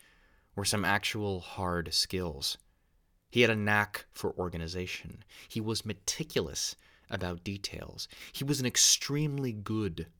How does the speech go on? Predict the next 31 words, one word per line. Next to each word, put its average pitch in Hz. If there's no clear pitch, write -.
public 87
speaker. -
He -
was 98
passionate -
about 87
politics -
and 90
the 87
future 107
of -
the 87
German 78
state. -
Taking 139
his 117
skills 110
and 92
his 82
passions 98
together, 98
he 127
decided 160
to 180
join 120
a 104
small 120
political 101
party 82
in 85
Munich. 82